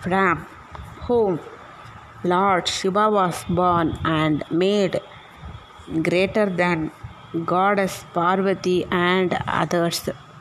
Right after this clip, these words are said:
Shobano means who controls the sentient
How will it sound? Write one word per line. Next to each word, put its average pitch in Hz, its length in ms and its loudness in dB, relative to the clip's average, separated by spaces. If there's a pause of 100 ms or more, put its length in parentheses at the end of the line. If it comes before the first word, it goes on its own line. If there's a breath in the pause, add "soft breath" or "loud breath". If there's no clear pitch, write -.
(1160)
Shobano 240 760 2
means 202 340 2
who 240 540 2
controls 202 640 0
the 180 300 0 (1700)
sentient 214 760 0